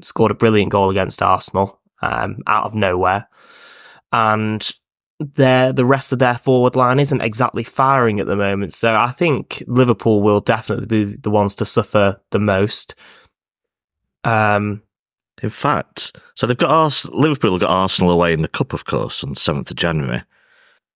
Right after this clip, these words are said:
Speaker 2: Uh, they've got the, the Carabao Cup semi-final two legs as well, which is probably an inconvenience for Klopp in a way. <laughs> Uh,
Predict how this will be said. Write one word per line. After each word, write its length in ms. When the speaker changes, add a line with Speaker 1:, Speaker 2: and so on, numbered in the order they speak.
Speaker 2:
Uh, 400
they've 160
got 200
the, 220
the 80
Carabao 340
Cup 260
semi-final 540
two 240
legs 280
as 140
well, 260
which 560
is 80
probably 320
an 80
inconvenience 800
for 120
Klopp 360
in 100
a 60
way. 160
<laughs> 60
Uh, 300